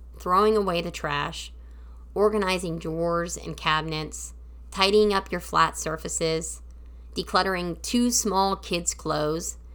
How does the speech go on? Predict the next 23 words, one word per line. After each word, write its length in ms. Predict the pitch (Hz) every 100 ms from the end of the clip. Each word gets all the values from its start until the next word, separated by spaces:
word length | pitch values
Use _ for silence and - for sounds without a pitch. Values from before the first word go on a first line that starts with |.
| - -
and 240 | 196 170
letting 260 | 175 190 208
go 200 | 180 175
of 100 | 175
a 60 | 165
few 300 | - 220 240
things 340 | 214 175 165
here 200 | - 190
and 140 | 175
there, 280 | 151 151 175 - - - - - - - - -
but 160 | 220
never 300 | 208 208 247 254
making 580 | 208 208 185 170 170 160
real 600 | 175 226 233 233 233 - -
sustainable 960 | - 208 196 - 190 185 175 170 165 - - - -
progress, 720 | - - - - - - - - - -
never 400 | 214 196 190 233
getting 440 | 254 202 190 214 220
your 160 | 202
home 340 | 180 165 165 190
to 100 | 180
that 360 | 156 - -
beautiful, 680 | 185 214 226 220 226 220 214